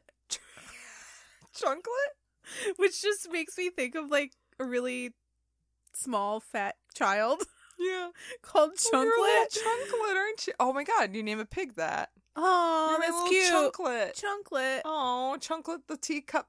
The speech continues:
Speaker 1: pig.
Speaker 2: Oh.
Speaker 1: You're welcome, teacup pig owners.
Speaker 2: There you go.
Speaker 1: Got your next Instagram star. <laughs>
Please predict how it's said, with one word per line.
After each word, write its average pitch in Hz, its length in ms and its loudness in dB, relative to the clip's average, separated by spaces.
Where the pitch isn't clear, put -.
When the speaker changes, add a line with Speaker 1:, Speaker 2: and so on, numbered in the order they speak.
Speaker 1:
pig. 233 420 -2
Speaker 2:
Oh. 180 760 0
Speaker 1:
You're 254 140 8
welcome, 226 640 6
teacup 208 560 -2
pig 185 220 0
owners. 165 280 0
Speaker 2:
There 226 240 2
you 233 200 0
go. 208 640 0
Speaker 1:
Got 214 280 -2
your 226 60 -6
next 196 260 -2
Instagram 202 680 -2
star. 147 580 0
<laughs> - 60 2